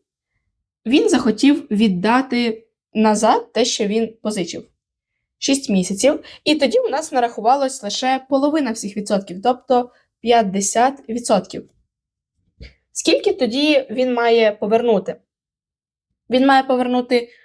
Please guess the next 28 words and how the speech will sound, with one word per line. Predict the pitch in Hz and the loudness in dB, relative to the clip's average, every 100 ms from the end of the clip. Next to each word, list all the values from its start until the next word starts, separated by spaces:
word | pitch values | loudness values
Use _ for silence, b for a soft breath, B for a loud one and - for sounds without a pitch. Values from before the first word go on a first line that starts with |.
| b b | b b
одну | 320 320 320 | 2 4 2
гривню, | 277 214 185 185 208 - - b b b - | 2 0 -2 -4 -8 -8 -12 b b b -10
і | 277 254 | 0 0
плюс | - 233 302 508 | 2 0 0 0
він | 262 226 | 0 0
має | 240 247 | 2 2
повернути | 240 226 240 302 269 | 2 0 0 -2 -2
п'ятдесят | - 247 196 202 277 269 | 0 0 0 0 0 0
відсотків | 196 190 339 - 226 | -2 -2 -2 -2 -8
від | 202 208 | -6 -6
цієї | 226 277 240 | -2 2 2
однієї | 202 202 233 226 | 2 0 2 2
гривні. | - 220 175 160 _ b b b | 2 2 0 -10 _ b b b
А | - | -4
п'ятдесят | 247 247 214 262 285 277 | 0 0 -2 -2 -2 -2
відсотків | 233 262 - 220 | 2 0 0 -4
від | 214 208 | -4 -4
однієї | 226 247 220 | -2 2 2
гривні, | 190 180 180 220 453 - _ _ _ | 2 -2 -2 -2 -4 -6 _ _ _
тобто | 262 247 - 254 226 269 | 0 0 0 2 2 2
половина | 277 240 240 220 | 4 4 4 2
від | 190 202 | 0 -2
однієї | 202 220 208 | -2 -2 -4
гривні, | 233 440 453 214 | -4 -2 0 -2
це, | - 254 294 330 _ - | -2 -2 -2 -4 _ -8
власне, | 202 226 247 233 233 226 _ _ _ _ - | 0 2 0 0 -2 -2 _ _ _ _ 0
п'ятдесят | 262 247 220 - 226 220 | 0 2 0 2 2 0
копійок. | 247 - 180 196 - - | -4 -4 -2 -2 -2 -6